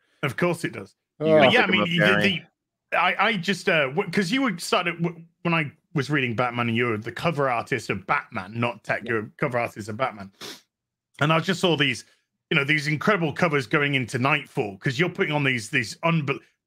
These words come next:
Speaker 1: we've got this cracking story,
Speaker 4: Yeah.
Speaker 1: and it's just being hammered by these, these, uh, absolutely intense covers, uh, where we're seeing the villain of the, of the,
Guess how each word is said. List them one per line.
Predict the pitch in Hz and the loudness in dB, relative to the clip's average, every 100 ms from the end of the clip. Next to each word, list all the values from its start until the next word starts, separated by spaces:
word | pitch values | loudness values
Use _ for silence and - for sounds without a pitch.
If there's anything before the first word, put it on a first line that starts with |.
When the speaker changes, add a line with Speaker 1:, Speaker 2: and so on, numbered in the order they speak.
| _ | _
Speaker 1:
we've | 190 | -2
got | 208 | 0
this | 185 120 110 _ _ - | 0 -4 -12 _ _ -14
cracking | - - 226 220 208 165 | -10 -2 -2 0 0 0
story, | 143 - 170 143 107 92 82 _ _ _ - | -2 0 0 2 0 -6 -10 _ _ _ -20
Speaker 4:
Yeah. | 110 | -4
Speaker 1:
and | 156 156 | 0 0
it's | 151 - | -2 0
just | 190 - | -2 -2
being | 190 156 135 | -2 0 -2
hammered | 110 - - 233 220 180 101 170 - _ _ _ - | -4 -4 0 0 2 0 -2 -6 -14 _ _ _ -2
by | 165 156 | 0 2
these, | 147 143 127 | 2 0 0
these, | 156 135 113 - | 0 -2 -4 -2
uh, | 139 131 | -2 0
absolutely | 165 165 - 165 147 135 | -2 -2 -2 -2 0 0
intense | 127 123 - 190 156 - | -2 -2 -2 -2 -4 -4
covers, | - 170 131 110 101 - _ _ _ 135 | 0 0 0 -2 -6 -14 _ _ _ -2
uh, | 123 | 0
where | 123 147 | 0 0
we're | 143 | 0
seeing | - 170 151 | 0 0 0
the | 131 | 0
villain | 147 160 147 | 0 0 0
of | 135 113 | 0 0
the, | 135 120 117 143 | 0 0 -4 -4
of | 123 120 | -4 -2
the, | 120 110 | -4 -4